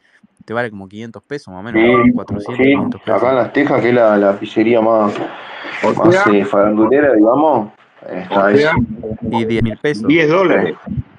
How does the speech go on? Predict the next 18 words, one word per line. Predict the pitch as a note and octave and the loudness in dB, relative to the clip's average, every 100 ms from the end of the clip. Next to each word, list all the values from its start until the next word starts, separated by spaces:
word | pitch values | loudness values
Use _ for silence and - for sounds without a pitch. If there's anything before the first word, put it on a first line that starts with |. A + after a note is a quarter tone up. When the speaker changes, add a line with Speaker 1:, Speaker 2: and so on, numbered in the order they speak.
| - - - - - - - - | -20 -20 -20 -20 -20 -20 -20 0
Speaker 2:
Sí, | A2 A2+ | 2 4
acá | A#2+ - G#2 C#3 | 2 0 0 2
más | D3+ A2 | 2 2
caro. | C#3+ C#3 F#2+ | 2 2 0
Speaker 1:
Diez | A2+ A2 A#2+ A#2+ | -4 -4 -4 -2
mil | D3 | -4
pesos | - C#3+ | 0 2
Speaker 3:
Sería | C3+ F3+ C#3+ | 4 2 0
como, | C3+ | -2
Speaker 1:
argentinos. | C3 A#2+ A2+ B2+ C3 | -2 -4 2 2 2
Speaker 2:
Sí. | - | 0
Speaker 3:
<laughs> | |
sería | E3 E3+ E3+ | 2 2 2
como | C3+ B2 | 2 2
acá | A#2 G2 D#3 C3+ | 2 0 0 0
valga | A#2 A2 B2+ A2+ | 0 0 2 2
diez | A#2 B2+ | 2 2
lucas. | C3+ - | 0 -2